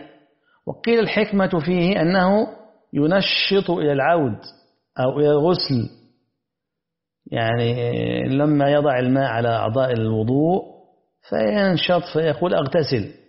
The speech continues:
وقال ابن دقيق العيد: "نص الشافعي رحمه الله على أن ذلك ليس على الحائض"،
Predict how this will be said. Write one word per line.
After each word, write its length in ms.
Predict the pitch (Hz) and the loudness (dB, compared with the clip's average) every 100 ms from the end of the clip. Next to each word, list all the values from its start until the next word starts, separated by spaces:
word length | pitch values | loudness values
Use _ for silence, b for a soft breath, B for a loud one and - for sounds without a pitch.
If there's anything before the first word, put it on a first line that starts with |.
| _ _ _ _ _ _ _ _ _ _ _ _ _ _ _ _ - | _ _ _ _ _ _ _ _ _ _ _ _ _ _ _ _ -10
وقال 280 | - 208 226 | -2 2 2
ابن 160 | 208 | 0
دقيق 320 | 196 196 208 | -2 0 0
العيد: 540 | 185 165 196 220 190 165 | 0 0 2 2 0 -2
"نص 260 | 208 - | -2 -2
الشافعي 560 | 170 - 180 147 156 180 | -2 0 0 2 0 2
رحمه 420 | 165 - 170 151 | 0 0 0 2
الله 200 | 147 170 | 4 4
على 280 | 185 165 156 | 4 4 2
أن 400 | 165 170 160 151 | 2 2 2 2
ذلك 340 | 185 196 180 165 | 2 2 0 0
ليس 320 | 175 196 185 | 2 0 0
على 220 | 160 165 | 2 2
الحائض"، 580 | 143 - 165 120 101 | 0 0 0 0 -6